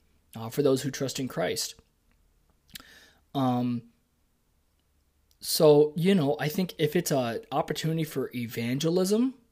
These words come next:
uh, okay, you can, you know, put a little booklet in there, whether it's, like, a daily bread thing or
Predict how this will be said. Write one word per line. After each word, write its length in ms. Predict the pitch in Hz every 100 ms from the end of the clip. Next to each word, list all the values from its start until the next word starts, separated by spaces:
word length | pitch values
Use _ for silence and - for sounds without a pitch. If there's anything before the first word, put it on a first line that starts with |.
| _
uh, 340 | 131 127 127 127 - -
okay, 540 | 156 147 156 202 226 -
you 160 | - 143
can, 260 | 175 156 151
you 100 | 156
know, 100 | 143
put 160 | -
a 40 | 175
little 200 | 160 156
booklet 480 | 143 151 156 170 160
in 160 | 160
there, 220 | 160 156
whether 180 | 151 143
it's, 140 | 139 -
like, 100 | 131
a 80 |
daily 320 | 131 139 147 135
bread 300 | 139 147 151
thing 520 | 170 156 156 156 156
or 600 | - 127 123 123 123 120